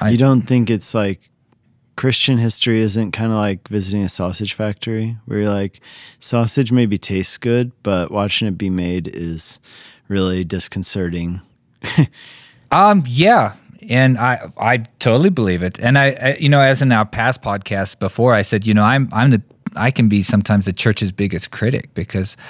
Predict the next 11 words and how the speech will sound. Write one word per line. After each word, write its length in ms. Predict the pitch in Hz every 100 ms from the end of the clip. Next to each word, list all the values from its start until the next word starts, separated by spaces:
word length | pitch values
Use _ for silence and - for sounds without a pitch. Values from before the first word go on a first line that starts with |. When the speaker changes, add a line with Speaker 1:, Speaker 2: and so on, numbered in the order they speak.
| - -
Speaker 1:
I 120 | 117
grew 300 | 127 127 143
up 100 | 135
in 60 | 117
the 80 | 104
church. 420 | - 104 117 -
I've 140 | 107
been 140 | 117 123
in 120 | 95
ministry 680 | 95 117 117 - 92 90 92 - - - -
for 580 | - 104 101 98 101